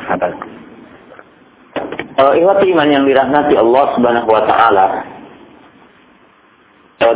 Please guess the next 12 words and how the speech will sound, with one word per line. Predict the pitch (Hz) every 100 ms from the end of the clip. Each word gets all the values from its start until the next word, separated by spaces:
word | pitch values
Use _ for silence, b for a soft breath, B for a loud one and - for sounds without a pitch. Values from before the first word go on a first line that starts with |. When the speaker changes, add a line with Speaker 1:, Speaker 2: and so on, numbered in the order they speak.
| 117
Speaker 2:
tidak | 175 - 160 147
ada | 135 233 - - - - - - - - - _ _ _ _ _ _ -
yang | 123 123 123
paling | 127 147 151 117 117 - - - - - - - - _ _ _ _ _ _ _ _ _ _ _ -
besar | 127 - 147 117 -
penyebab | 123 120 117 113 -
terhadap | - 110 123 123 -
kerusakan | 120 - 117 113 107
yang | 104
ada | 107 107 98
hari | 95 95
ini | 92 92